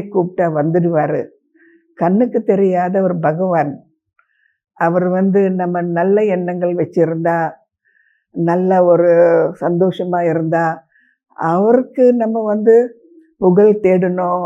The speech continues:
அவரே தான் நம்ம நினைக்கணும், அவர் தான் மிக உயர்ந்தவர்னு இந்த மாதிரி தூய்மையான எண்ணங்கள் இருந்தா நம்ம மனதுல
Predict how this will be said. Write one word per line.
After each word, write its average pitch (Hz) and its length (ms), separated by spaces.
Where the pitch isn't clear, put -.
அவரே 196 440
தான் 247 200
நம்ம 196 300
நினைக்கணும், 175 760
அவர் 190 360
தான் 277 200
மிக 190 280
உயர்ந்தவர்னு 175 960
இந்த 269 340
மாதிரி 294 300
தூய்மையான 233 640
எண்ணங்கள் 190 540
இருந்தா 156 400
நம்ம 160 400
மனதுல 160 360